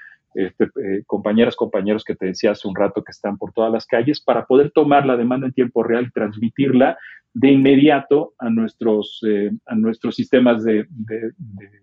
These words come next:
de, de planeación central para poder hacer planeación de materiales.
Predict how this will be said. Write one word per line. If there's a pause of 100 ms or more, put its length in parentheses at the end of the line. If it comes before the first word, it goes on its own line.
(320)
de,
de
planeación
central (320)
para
poder
hacer
planeación
de
materiales.